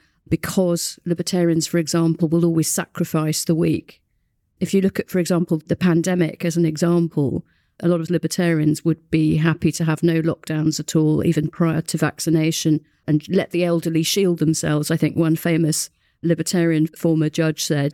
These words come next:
"Without a hint of irony at his own aged status." But the difference between human rights folk and certainly ultra-libertarians is a belief in human rights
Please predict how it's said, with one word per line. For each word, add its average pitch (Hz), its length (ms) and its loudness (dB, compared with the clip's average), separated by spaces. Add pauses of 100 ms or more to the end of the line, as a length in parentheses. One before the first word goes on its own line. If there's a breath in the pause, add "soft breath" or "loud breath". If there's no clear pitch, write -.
(120)
"Without 160 340 -2
a 185 40 -6
hint 165 220 0
of 156 100 0
irony 160 420 0
at 147 100 -2
his 151 140 0
own 160 200 2
aged 156 380 -4
status." 175 560 -2 (300)
But 180 200 0 (280)
the 185 80 -2
difference 214 360 -2
between 190 340 0
human 180 380 2
rights 170 240 -2
folk - 280 -2 (100)
and 160 380 0 (200)
certainly 160 420 -2
ultra-libertarians 160 1200 -2
is 165 140 0
a 165 60 2
belief 160 540 0 (120)
in 165 300 2 (300 soft breath)
human 175 340 2
rights 160 400 -2